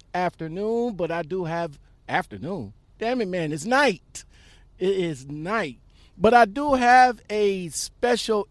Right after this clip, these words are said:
interview this, this evening, man. Um, check out this video right quick. Let me, let me, let me see if I can, let me see if I can bring up the article. Let's see. Let's see if I can bring up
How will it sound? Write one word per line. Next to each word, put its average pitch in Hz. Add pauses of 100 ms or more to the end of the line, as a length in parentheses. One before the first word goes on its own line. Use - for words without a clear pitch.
interview 202
this, 180 (240)
this 151
evening, 165
man. 170 (580)
Um, 156 (1120)
check -
out 269
this 196
video 135 (260)
right 120
quick. - (180)
Let 160
me, 165
let 170
me, 160
let 185
me 196
see 180
if 156
I 147
can, 127
let 151
me 160
see 147
if 135
I 131
can 123
bring 127
up 127
the 98
article. 113 (920)
Let's 101
see. 76 (720)
Let's 113
see 101
if -
I 95
can 85
bring 104
up 95